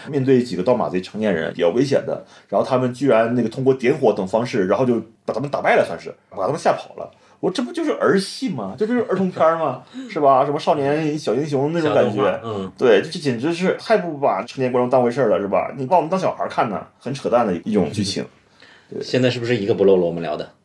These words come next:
Speaker 1: 嗯，
Speaker 2: 我感觉已经
Speaker 1: 差不多了，差不多了。
Speaker 2: 那现在差不多两个半小时，我们聊完了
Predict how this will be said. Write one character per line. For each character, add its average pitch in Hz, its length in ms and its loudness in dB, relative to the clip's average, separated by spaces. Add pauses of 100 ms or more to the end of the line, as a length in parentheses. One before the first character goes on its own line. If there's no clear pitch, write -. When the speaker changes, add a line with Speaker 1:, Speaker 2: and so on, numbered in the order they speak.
(300)
Speaker 1:
嗯， 87 160 -8
Speaker 2:
我 101 60 -8
感 98 40 -8
觉 101 60 -8
已 95 40 -8
经 98 80 -4
Speaker 1:
差 120 80 2
不 98 60 -2
多 101 120 4
了， - 80 -2
差 - 140 -4
不 95 80 -6
多 85 100 -2
了。 78 80 -6 (580)
Speaker 2:
那 117 360 0 (260)
现 113 240 -2
在 113 220 2
差 120 200 -2
不 98 140 -2
多 117 360 4
两 98 320 -2
个 95 120 -2
半 120 260 0
小 98 160 -6
时， 95 560 -4
我 95 120 -4
们 95 420 -6
聊 95 160 0
完 98 160 2
了 92 400 -2